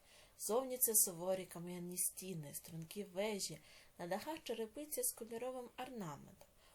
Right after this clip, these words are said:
Всередині споруди, розкішні зали, оздоблені кольоровим мармуром, китайським шовком, великими дзеркалами,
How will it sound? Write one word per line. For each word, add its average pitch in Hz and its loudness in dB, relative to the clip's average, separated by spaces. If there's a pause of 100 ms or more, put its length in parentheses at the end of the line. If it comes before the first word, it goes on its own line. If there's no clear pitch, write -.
(100)
Всередині 254 2
споруди, 170 -2
розкішні 196 -6
зали, 160 -2 (320)
оздоблені 170 -2
кольоровим 156 -2
мармуром, 160 0 (300)
китайським 170 0
шовком, 175 -4 (520)
великими 175 -2
дзеркалами, 151 -6